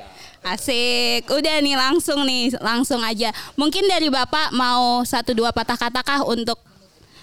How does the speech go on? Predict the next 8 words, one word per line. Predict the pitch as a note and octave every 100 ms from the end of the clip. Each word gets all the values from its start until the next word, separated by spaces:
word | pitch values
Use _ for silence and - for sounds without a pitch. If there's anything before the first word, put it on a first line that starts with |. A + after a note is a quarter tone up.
| -
menutup | B3 C4 B3+ D4+ D#4+
dan | A3+ A#3+
juga | A#3 A3+ B3+ B3 -
terus | B3 C4
membakar | B3+ A3+ G#3 A3+
semangat | A#3 A#3+ A3 G#3+
kita | G3+ G#3
semua? | - G#3+ F#3